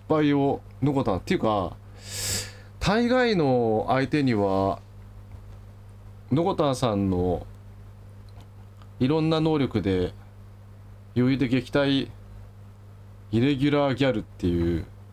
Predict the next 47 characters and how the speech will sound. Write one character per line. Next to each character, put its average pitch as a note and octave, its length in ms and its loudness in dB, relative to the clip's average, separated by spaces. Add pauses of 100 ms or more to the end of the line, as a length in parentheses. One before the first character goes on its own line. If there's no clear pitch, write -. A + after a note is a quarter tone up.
(280)
<laughs> - 560 -18
レ D#3+ 180 4
ギ E3+ 120 2
ュ - 0 -
ラ C3+ 100 4
ー A2+ 60 0
と G#2+ 80 0
イ A#2 80 4
レ C#3+ 120 4
ギ B2+ 100 2
ュ - 20 2
ラ A2+ 80 2
ー - 20 2
の F#2+ 120 0
概 A2+ 260 2
念 F2 260 0
を、 E2+ 240 -2 (1300)
ナ A2+ 120 0
レ B2+ 100 2
ー B2+ 40 -2
タ C3 160 0
ー B2+ 40 0
さ B2+ 140 0
ん A#2+ 180 2
が A#2 360 0
教 A2 80 -2 (120)
え B2 100 2
て A#2 80 -2
く A#2+ 120 0
れ A#2 100 2
る A2 80 2
っ A2 60 2
て - 180 -6
い E2+ 280 2
う。 D#2 80 -4 (1800)
<laughs> - 1800 -8
ま E3 140 2
さ F3+ 80 2
か C3 100 2
ま-、 A2 240 0 (2250)
ま D#3+ 140 2
さ F3 120 0
か B2 80 2
マ B2 180 2
タ F#3 160 0
ギ F3 600 2
の E3 420 2